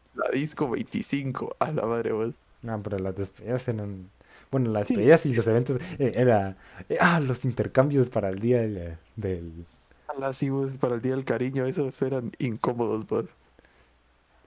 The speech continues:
Speaker 2: Pero
Speaker 1: Es que
Speaker 2: depende,
Speaker 1: la,
Speaker 2: depende de quién
Speaker 1: esa
Speaker 2: te,
Speaker 1: etapa,
Speaker 2: depende de
Speaker 1: como
Speaker 2: quién,
Speaker 1: es.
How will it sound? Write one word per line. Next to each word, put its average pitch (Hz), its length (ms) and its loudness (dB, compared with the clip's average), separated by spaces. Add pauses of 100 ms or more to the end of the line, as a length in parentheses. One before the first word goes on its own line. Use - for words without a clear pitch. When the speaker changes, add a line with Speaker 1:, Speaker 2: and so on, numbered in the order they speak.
(180)
Speaker 2:
Pero 147 140 6
Speaker 1:
Es 127 60 4
que 131 100 10
Speaker 2:
depende, 139 340 6
Speaker 1:
la, - 0 -
Speaker 2:
depende 131 400 2
de 135 80 2
quién 131 160 -2
Speaker 1:
esa - 20 2
Speaker 2:
te, 190 140 2
Speaker 1:
etapa, 175 340 -8 (420)
Speaker 2:
depende 117 380 2
de 113 80 2
Speaker 1:
como 127 200 0
Speaker 2:
quién, - 20 0
Speaker 1:
es. 147 100 -2